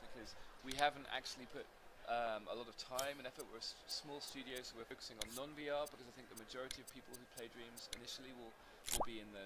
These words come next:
non-V R world. But we absolutely have to do V R, and, the, and, our, and our biggest battle, which is the same for every title, will be to hit frame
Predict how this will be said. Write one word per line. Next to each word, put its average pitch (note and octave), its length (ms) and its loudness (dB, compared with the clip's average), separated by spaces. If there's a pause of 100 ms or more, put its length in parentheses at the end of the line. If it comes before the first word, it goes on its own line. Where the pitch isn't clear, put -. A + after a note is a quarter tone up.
non-V C3+ 400 -2
R C3+ 160 4
world. C#3 360 0 (400)
But C#3 160 -2
we C#3 160 -4
absolutely A#2+ 560 0
have A2 80 -4
to - 160 -8
do A2 160 -2
V G#2 80 -4
R, F#2 240 0
and, A2+ 80 -4
the, A2+ 160 0
and, A2+ 160 2
our, A2+ 160 2 (160)
and A#2 80 -2
our A2+ 160 0
biggest D3+ 240 -4
battle, D3 320 2
which - 160 -8
is - 80 -2
the - 160 -6
same A2+ 160 -8
for - 160 -2
every B2+ 160 0
title, A2+ 320 0 (160)
will G2 80 -8
be G2 160 -8 (400)
to G#2+ 80 -6
hit - 160 -6
frame A2 240 -4